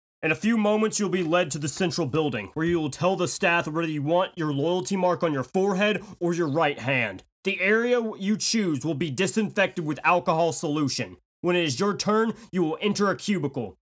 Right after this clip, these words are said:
where you will sit and be injected with a biochip, while simultaneously tattooed with the prefix two sixteen, which identifies you as a citizen of the United Carpathian States. The application takes just seconds. The disinfectant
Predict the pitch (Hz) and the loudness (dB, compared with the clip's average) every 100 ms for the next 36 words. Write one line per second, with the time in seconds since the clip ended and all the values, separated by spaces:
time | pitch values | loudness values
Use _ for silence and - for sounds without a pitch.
0 | _ _ 160 180 180 156 139 - - 247 | _ _ 0 0 2 0 -2 -4 0 0
1 | - 175 147 180 151 117 185 185 214 180 | 0 -2 0 0 0 0 0 2 0 0
2 | 180 165 135 170 170 139 123 - 110 - | 0 0 4 4 4 2 -2 -4 -8 -10
3 | - - 156 156 - 220 196 226 226 185 | -20 -10 -2 -2 0 2 2 0 -2 0
4 | 180 - 160 135 170 165 180 165 151 - | 0 0 -4 -2 0 0 -2 -4 -6 -4
5 | 196 151 151 - - - 202 - 190 143 | -6 0 -2 -2 -4 -2 -2 -2 -4 -6
6 | - - 160 123 104 185 233 170 185 190 | -8 -4 -2 -2 -6 -12 -8 -4 0 0
7 | 160 123 190 202 208 208 180 202 170 143 | 0 0 -2 2 2 2 0 -2 -2 -4
8 | - 196 135 139 127 139 156 170 170 135 | -2 -2 -2 -4 -2 -2 2 2 0 -2
9 | 160 131 156 135 139 123 - 160 113 - | -4 -2 -6 -4 -4 -4 -4 -6 -6 -10
10 | - _ - - 160 190 220 196 175 190 | -20 _ -16 -4 2 2 2 -2 -2 -2
11 | 175 165 160 160 135 120 214 202 - 170 | -2 -4 -2 -4 -4 -2 0 0 -2 -2
12 | 123 117 101 - - - - 151 185 - | -4 -6 -12 -16 -20 -14 -6 -4 -2 -2
13 | 156 196 196 214 | -2 0 0 0